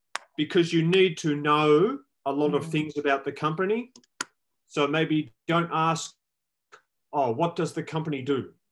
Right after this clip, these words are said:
Speaker 1: What, what, what, what is this
Speaker 2: Mm.
Speaker 1: company for?" Okay, you don't want to ask those questions because it sounds like you, you are not really interested.
Speaker 2: Mm.
Speaker 1: Also,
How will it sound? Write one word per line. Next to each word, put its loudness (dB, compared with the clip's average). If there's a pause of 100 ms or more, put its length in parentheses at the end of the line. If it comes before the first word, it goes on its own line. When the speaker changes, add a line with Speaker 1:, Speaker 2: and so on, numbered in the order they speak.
(380)
Speaker 1:
What, -2
what, -2 (160)
what, -4 (120)
what -2
is -2
this -4
Speaker 2:
Mm. -12
Speaker 1:
company -6
for?" -4 (640)
Okay, -4
you 0
don't 2
want -2
to -4
ask 0
those 2
questions -6 (720)
because -4
it -6
sounds -2
like -4
you, -2 (340)
you -2
are 0
not -4
really -2
interested. -10 (420)
Speaker 2:
Mm. -10 (480)
Speaker 1:
Also, 2